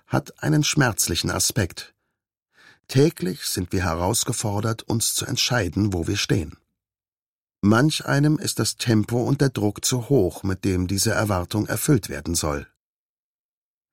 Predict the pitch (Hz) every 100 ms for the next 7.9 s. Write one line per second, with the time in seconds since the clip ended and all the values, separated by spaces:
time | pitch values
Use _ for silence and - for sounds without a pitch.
0 | _ - - 110 139 156 147 - 120 104
1 | 101 107 110 113 - - 110 117 107 113
2 | - 95 - - 104 98 87 80 - 101
3 | 117 120 113 - 82 - 80 - - 98
4 | 104 98 - 90 - 95 95 98 95 -
5 | - - 95 107 101 98 - - 90 120
6 | - - _ _ - 120 - - 135 113
7 | 73 - 85 - 90 80 71 90 95